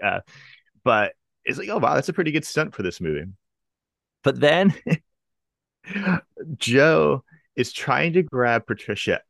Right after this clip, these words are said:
out of the helicopter. So they've posited that this helicopter has pulled off, and it just should be an impressive stunt where they're way up in the air battling like this. But then Joe's trying to pull Patricia out. Like, they're gonna jump out.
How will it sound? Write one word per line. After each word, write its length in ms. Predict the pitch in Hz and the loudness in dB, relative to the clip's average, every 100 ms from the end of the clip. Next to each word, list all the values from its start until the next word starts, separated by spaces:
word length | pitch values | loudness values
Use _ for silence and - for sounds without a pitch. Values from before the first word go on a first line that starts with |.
| - | -2
out 160 | 113 | 0
of 140 | 123 110 | 0 -2
the 60 | |
helicopter. 680 | - 92 78 - - - - _ _ _ _ _ _ _ _ _ | -2 -4 -4 -8 -8 -10 -12 _ _ _ _ _ _ _ _ _
So 120 | - 143 | -12 0
they've 220 | 165 160 | 0 0
posited 560 | - 175 214 208 156 135 | -2 0 0 0 0 2
that 100 | 131 | 2
this 120 | 131 | 0
helicopter 640 | 143 127 123 110 - 110 | 2 2 2 0 0 -2
has 180 | 104 95 | 0 -4
pulled 320 | _ - 117 | _ 0 2
off, 280 | 98 76 71 _ | 2 0 -4 _
and 120 | 117 98 | -8 -6
it 140 | 98 | -8
just 280 | - 117 - | -8 -8 -8
should 260 | - 165 | -2 -2
be 140 | 143 147 | 2 2
an 80 | 131 | 2
impressive 420 | 113 113 - 107 | 2 0 -2 -6
stunt 340 | - 90 73 | -4 -4 -4
where 100 | - | -6
they're 140 | 92 87 | -2 -2
way 240 | 87 110 | 2 4
up 140 | 113 110 | 4 0
in 100 | 101 | -4
the 160 | 95 | -2
air 260 | 101 87 82 | 0 0 -2
battling 420 | 85 90 90 82 | -2 -2 -2 -4
like 160 | 80 - | -8 -10
this. 220 | - - _ _ _ _ | -18 -18 _ _ _ _
But 120 | 160 180 | -4 0
then 140 | 214 | 0
Joe's 300 | 165 202 220 | 4 4 4
trying 280 | - 180 180 | 0 0 0
to 60 | |
pull 240 | 147 - 165 | 0 0 0
Patricia 400 | - - 156 - | -2 -4 -4 0
out. 260 | 135 131 - _ _ _ _ _ - | 0 0 -4 _ _ _ _ _ 0
Like, 180 | 131 | 0
they're 120 | 139 139 | 4 2
gonna 200 | 143 107 | 2 0
jump 360 | 98 113 120 | -2 -2 -2
out. 240 | 107 85 | -2 -4